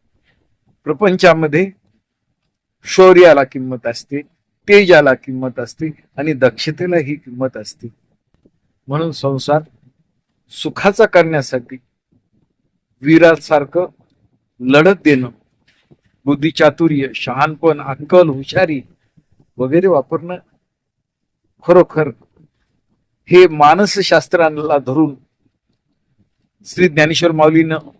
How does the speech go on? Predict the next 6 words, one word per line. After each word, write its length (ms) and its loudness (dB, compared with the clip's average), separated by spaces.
ही 60 0
ओवी 380 4
सुंदर 400 2
अशी 200 -4
तुम्हा 280 -2
आम्हाला 340 -2